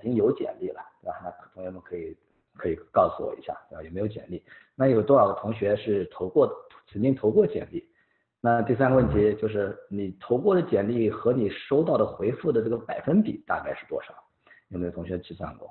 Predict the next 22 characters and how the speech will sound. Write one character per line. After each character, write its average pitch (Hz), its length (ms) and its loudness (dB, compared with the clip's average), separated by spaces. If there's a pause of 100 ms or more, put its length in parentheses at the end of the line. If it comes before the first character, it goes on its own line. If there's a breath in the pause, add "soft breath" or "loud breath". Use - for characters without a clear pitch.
你 - 80 -14
发 117 200 2
过 131 100 4
多 110 100 2
少 71 100 -2
份 85 160 -10
简 - 180 -10
历， - 180 -20
然 - 100 -14
后 95 120 -6
收 110 160 2
到 110 120 4
的， 90 200 -2 (460 loud breath)
收， 131 220 2
收 135 140 -2
到 127 100 6
百 90 160 2
分 120 160 0
比 175 160 0
是 - 120 -10
多 - 120 -8
少， - 160 -16